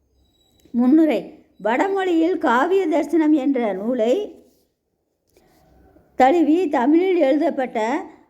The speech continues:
அணியிலக்கண நூல் தண்டி அலங்காரம். இந்நூலில்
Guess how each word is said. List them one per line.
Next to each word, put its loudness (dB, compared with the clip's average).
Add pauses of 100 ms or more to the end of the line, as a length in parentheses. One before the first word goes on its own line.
(220)
அணியிலக்கண 0 (1400)
நூல் 2
தண்டி 0 (100)
அலங்காரம். -2 (260)
இந்நூலில் 2